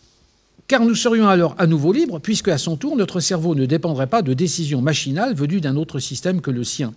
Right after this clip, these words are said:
Effectivement, si mon cerveau me gouverne, comme on pourrait peut-être être tenté de le dire au vu d'un certain nombre d'avancées des neurosciences, et cetera. Si mon cerveau me gouverne, mais que je suis mon cerveau,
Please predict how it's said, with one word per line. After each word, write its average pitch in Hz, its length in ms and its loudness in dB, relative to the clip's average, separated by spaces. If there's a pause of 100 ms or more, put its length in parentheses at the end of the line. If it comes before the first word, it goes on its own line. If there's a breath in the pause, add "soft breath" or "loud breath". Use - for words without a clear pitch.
(360 loud breath)
Effectivement, 208 720 -2 (200 loud breath)
si - 300 4
mon 277 160 2
cerveau 233 340 2
me 214 140 4
gouverne, 135 500 0 (320 soft breath)
comme 120 160 -8
on 117 60 -8
pourrait 143 260 -6
peut-être 196 440 -8
être - 240 -14
tenté 131 300 -4
de 127 120 -4
le 113 160 -6
dire 170 360 -6
au 135 120 -2
vu 160 360 -4
d'un 110 160 -10
certain 110 300 -14
nombre 170 180 -6
d'avancées 110 480 -6
des 147 120 -2
neurosciences, 113 440 -8
et 139 60 -8
cetera. 113 340 -10 (220 soft breath)
Si 302 220 2
mon 277 120 2
cerveau 175 340 2
me 131 120 2
gouverne, 190 480 0 (560 loud breath)
mais 277 140 4
que 285 120 2
je 247 140 2
suis 311 320 2
mon 147 100 2
cerveau, 110 400 -6